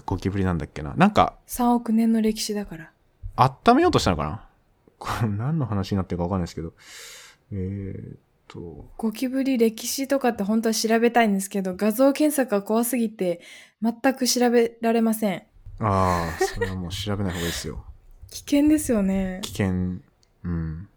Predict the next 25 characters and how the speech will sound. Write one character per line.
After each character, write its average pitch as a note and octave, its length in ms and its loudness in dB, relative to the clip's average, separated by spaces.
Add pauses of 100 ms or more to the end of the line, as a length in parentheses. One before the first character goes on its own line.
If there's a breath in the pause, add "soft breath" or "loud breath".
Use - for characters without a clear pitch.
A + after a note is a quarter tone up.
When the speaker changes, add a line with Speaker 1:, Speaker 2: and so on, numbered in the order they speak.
(120)
Speaker 2:
世 - 220 -10
界 B3+ 220 4
で G3 100 4
三 A#3 240 2
番 C4 180 2
目 C4 140 4
に B3 120 0
嫌 A#3 200 0
い A3+ 60 2
で A3+ 100 -2
す、 F#3 220 -6
ゴ F#3 120 -10
キ - 140 -12
ブ F3 140 -12
リ E3 120 -14
は。 F3 200 -16 (640)
Speaker 1:
三 B2+ 280 4
番 A2+ 220 6
目。 G2 220 2 (180)
Speaker 2:
一 A#3+ 300 -2
番 B3 300 -4
目、 B3 460 -8
一 B3 360 -2
位 A3 40 0
が G3 400 0